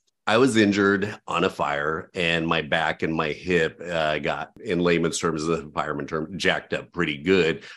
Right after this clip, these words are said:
Had to go through some surgeries. And the worst day of my life was when the doctor came into the exam room and said, "You're never gonna be a firefighter anymore." And it felt like the world had just been stolen from me because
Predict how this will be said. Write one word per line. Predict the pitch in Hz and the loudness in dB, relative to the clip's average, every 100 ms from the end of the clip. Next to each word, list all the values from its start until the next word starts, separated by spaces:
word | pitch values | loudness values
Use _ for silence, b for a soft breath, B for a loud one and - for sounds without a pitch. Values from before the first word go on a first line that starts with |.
| B | B
Had | 87 85 | -2 0
to | |
go | 85 87 | 2 0
through | 92 85 | 0 -4
some | 85 | -4
surgeries. | 71 - 87 82 80 78 73 - B B - | -6 -2 -2 -2 -4 -6 -8 -14 B B -6
And | 95 | 0
the | 92 87 | 2 2
worst | 80 92 110 117 - - 101 | 0 0 0 0 -4 -8 -8
day | 76 92 90 | -2 0 2
of | 82 | 2
my | 82 | 0
life | 76 76 71 - | -2 -2 -4 -6
was | 73 | -8
when | 76 | -6
the | 73 | -8
doctor | 65 78 71 - 85 | -6 -4 -4 -4 -8
came | - 85 80 78 | -6 -4 -2 -2
into | 78 76 76 - | -2 -2 -4 -8
the | 76 | -12
exam | 71 69 73 73 | -10 -8 -6 -6
room | 73 | -6
and | 69 | -6
said, | - 78 73 - | -8 -8 -8 -12
"You're | - 80 | -8 -4
never | 78 78 | -4 -4
gonna | 76 | -4
be | 76 | -4
a | |
firefighter | - 87 78 78 73 71 | -4 -2 -2 -4 -8 -6
anymore." | 69 67 92 - - _ _ _ _ _ _ _ _ - | -8 -4 -4 -4 -10 _ _ _ _ _ _ _ _ -2
And | 101 | 0
it | |
felt | 90 110 | 4 4
like | 95 | 4
the | 95 | 2
world | 80 90 87 | 0 0 0
had | 80 | 0
just | 76 71 | -4 -8
been | 73 67 - _ _ | -10 -12 -16 _ _
stolen | - - 92 85 | -12 -2 0 0
from | 78 | -2
me | 80 | -6
because | 76 - 101 87 | -6 -6 -2 -2